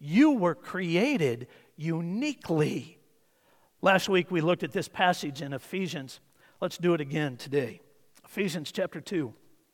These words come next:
verse ten. The Apostle Paul says, "For we are his workmanship,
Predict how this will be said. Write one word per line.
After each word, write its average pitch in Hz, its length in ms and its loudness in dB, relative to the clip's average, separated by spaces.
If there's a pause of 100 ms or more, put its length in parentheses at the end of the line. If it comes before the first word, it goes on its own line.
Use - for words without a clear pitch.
(1300)
verse 156 240 -4
ten. 131 280 -10 (4000)
The 147 60 -8
Apostle 160 360 0
Paul 160 280 -2
says, 127 500 -8 (960)
"For 180 180 -2
we 220 300 2
are 202 160 4
his 190 300 2
workmanship, 151 1080 -6